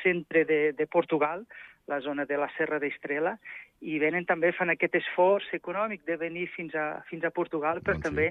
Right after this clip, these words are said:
Speaker 1: dir, «Escolteu, que nosaltres al Brasil també portem una miqueta de, de, de la tradició de Portugal», no?
Speaker 2: Molt bé, molt bé, molt bé. Eh, José Luis, per anar tancant, amb, amb aquesta participació a, a Montsao, a aquest districte de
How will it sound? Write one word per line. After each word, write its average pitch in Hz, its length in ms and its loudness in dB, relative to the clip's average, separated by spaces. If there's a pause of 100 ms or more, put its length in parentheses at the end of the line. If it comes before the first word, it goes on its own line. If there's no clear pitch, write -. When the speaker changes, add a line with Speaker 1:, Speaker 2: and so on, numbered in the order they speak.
(280)
Speaker 1:
dir, 170 160 0
«Escolteu, 170 560 0
que 151 160 -2
nosaltres 151 400 -4
al 165 140 0
Brasil 160 400 2
també 170 260 2
portem 160 540 -4
una 165 160 -6
miqueta 165 420 -6
de, 147 280 -4 (440)
de, 143 160 -2
de 143 380 -2
la 139 160 0
tradició 139 400 -4
de 156 80 2
Portugal», 123 420 -6
no? 87 80 -6
Speaker 2:
Molt 82 220 -2
bé, 73 80 -4 (240)
molt 101 240 2
bé, 76 80 -2 (160)
molt 78 160 -2
bé. 76 80 -4 (400)
Eh, 117 560 6 (100)
José 135 220 0
Luis, 165 180 4
per 151 140 2
anar 160 180 0
tancant, 165 380 4 (420)
amb, 131 560 6
amb 123 240 0
aquesta 151 240 0
participació 170 840 4
a, 135 320 4
a 131 160 -2
Montsao, 143 580 2
a 107 220 0
aquest 110 240 -6
districte 120 480 -4
de 113 100 2